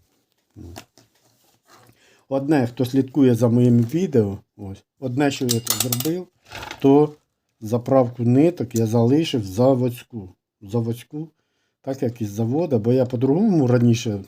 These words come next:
перероблював. Ось. Ну, я спробував так заправити оцей петельник, то нормально, не закидає нитку. І ось тут теж по прямому я.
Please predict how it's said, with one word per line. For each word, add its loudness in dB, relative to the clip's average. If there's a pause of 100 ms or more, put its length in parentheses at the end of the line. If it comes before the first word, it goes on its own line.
(160)
перероблював. -6 (920)
Ось. -20 (560)
Ну, 0
я 2
спробував 2
так -6
заправити 0
оцей -2 (220)
петельник, -2
то -4 (1800)
нормально, -2
не 0
закидає 2
нитку. 0 (340)
І -10 (220)
ось -8
тут -10 (1500)
теж -4
по -10
прямому -2
я. -12